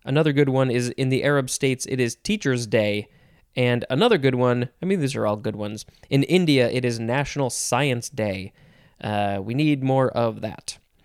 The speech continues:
Um, and then, um, oh, I should also mention Rare Disease Day may only just be Canada and the U K, but it's, I don't know, maybe it's other places too. And then in Argentina, it is National Grape Harvest Festival.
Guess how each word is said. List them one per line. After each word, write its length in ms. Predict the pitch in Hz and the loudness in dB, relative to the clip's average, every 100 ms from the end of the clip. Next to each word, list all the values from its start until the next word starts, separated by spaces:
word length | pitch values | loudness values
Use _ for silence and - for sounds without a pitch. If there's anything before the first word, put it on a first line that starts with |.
| - _ - | -20 _ -4
Um, 260 | 117 113 - | 0 0 0
and 220 | 131 127 | -2 0
then, 580 | 156 165 165 165 160 165 | 2 4 2 2 0 0
um, 520 | 143 143 143 139 131 - | 0 2 2 0 -4 0
oh, 160 | 156 147 | 4 4
I 80 | |
should 180 | 139 143 | 2 2
also 260 | 135 135 135 | 2 2 0
mention 360 | 131 127 127 | 0 -2 -4
Rare 260 | 120 135 143 | -2 0 2
Disease 420 | 135 127 131 127 | 0 0 -2 -2
Day 400 | 123 127 123 120 | 0 2 2 0
may 360 | 113 120 123 120 | -2 -2 0 0
only 340 | 123 131 135 | -2 0 -2
just 240 | 123 123 - | -2 -6 -6
be 100 | 120 | -6
Canada 520 | 131 123 127 127 123 | -2 -2 0 0 0
and 100 | 120 | -2
the 80 | 117 | -4
U 180 | 120 123 | -4 -4
K, 500 | 127 123 196 285 - _ _ _ _ _ _ - | 0 0 0 -2 -8 _ _ _ _ _ _ -8
but 100 | 127 | -6
it's, 220 | - - | -6 -10
I 120 | - 143 | -8 -4
don't 140 | 151 | -2
know, 140 | 151 | -2
maybe 280 | 131 131 135 | -2 -2 -2
it's 120 | 135 | -2
other 180 | 143 135 | -2 -2
places 360 | 135 135 - 127 | -2 -2 -4 -6
too. 320 | - 135 131 - - - - | -2 0 -2 -8 -20 -10 -2
And 100 | 165 | 2
then 140 | 185 | 2
in 100 | 165 | 2
Argentina, 600 | 139 156 139 135 156 151 | 0 0 -2 -4 -2 0
it 200 | 143 131 | 0 0
is 140 | 127 117 | -2 -2
National 500 | 117 170 156 175 165 | -2 -2 0 0 0
Grape 500 | 113 117 143 165 - _ | -2 0 0 0 -4 _
Harvest 500 | - 139 143 - - - | -2 0 0 -2 -8 -20
Festival. 840 | - - 139 - 110 95 85 - | -8 -4 -4 -4 -6 -8 -10 -16